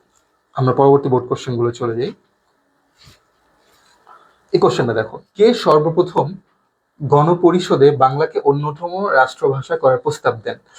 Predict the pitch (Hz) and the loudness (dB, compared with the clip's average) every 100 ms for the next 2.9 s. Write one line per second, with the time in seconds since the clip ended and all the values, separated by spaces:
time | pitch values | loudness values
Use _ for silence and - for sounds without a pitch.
0 | - - _ _ 240 240 190 156 131 113 | -20 -20 _ _ 2 4 4 2 0 -4
1 | 131 120 131 147 196 151 151 151 147 147 | -6 0 2 0 -6 -8 -4 -2 -2 -4
2 | 147 143 147 170 165 131 131 151 233 | -8 -4 0 2 2 0 -2 0 -2